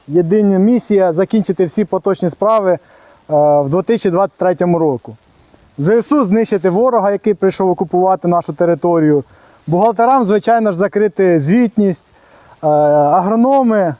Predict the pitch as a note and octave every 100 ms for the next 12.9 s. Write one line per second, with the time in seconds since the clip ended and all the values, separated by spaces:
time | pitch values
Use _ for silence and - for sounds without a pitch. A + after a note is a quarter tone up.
0 | _ - F#3+ G3+ G3+ A#3 A3+ G3+ G3 F#3+
1 | G3+ - F3+ - B3 A3+ - F#3 F#3 F3+
2 | G3+ A3 A3+ A#3 G3 F#3 - G3+ G3 F3
3 | E3+ G#3 F#3 E3+ F3 F3 E3 D3+ _ -
4 | - D#3 G3 B3 A#3 F#3 G3+ G3+ G3+ G3
5 | F#3 F3 F3+ F3 D3+ B2 A#2 A2+ _ -
6 | _ F#3 F#3 A3+ C4+ C#4+ C4 A#3 F#3+ _
7 | _ _ - G#3+ A3 G3 G#3+ G#3 E3+ D3
8 | B3+ D4+ B3+ A3 F3+ B3 G#3 G3+ G3 A3
9 | A3+ G3+ G3 F#3 D3 _ _ _ _ _
10 | _ - - G3+ F#3+ - G3+ F3 F3 C#3
11 | F#3 E3 F3 D#3 - A2 - _ _ -
12 | - F#3+ A3+ C4 A#3+ A#3+ B3+ - A3